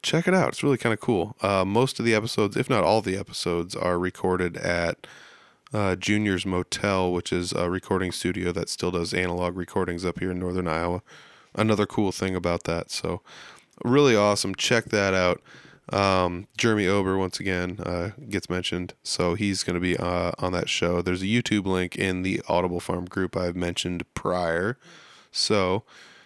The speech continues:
if you're looking for that Audible Farm group, it's, uh, facebook dot com slash groups slash audible farm. It's that easy to find it. It's, um, it's right there. You can put your links in there for anything.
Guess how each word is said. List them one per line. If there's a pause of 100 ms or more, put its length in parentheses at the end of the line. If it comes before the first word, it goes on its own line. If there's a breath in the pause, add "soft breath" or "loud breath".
if
you're
looking
for
that
Audible
Farm
group,
it's, (100)
uh,
facebook
dot
com
slash
groups (220 soft breath)
slash
audible
farm. (320 soft breath)
It's
that
easy
to
find
it.
It's,
um, (560 loud breath)
it's
right
there.
You
can
put
your
links
in
there
for
anything.